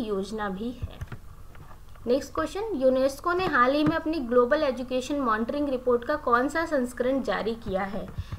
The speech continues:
तो ये इन्होंने अपना चौथा संस्करण जारी किया है।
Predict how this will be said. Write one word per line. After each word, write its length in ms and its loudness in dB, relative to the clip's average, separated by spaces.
तो 60 -2
ये 160 0
इन्होंने 440 2
अपना 240 0
चौथा 500 0
संस्करण 560 0
जारी 260 -2
किया 240 -6
है। 200 -10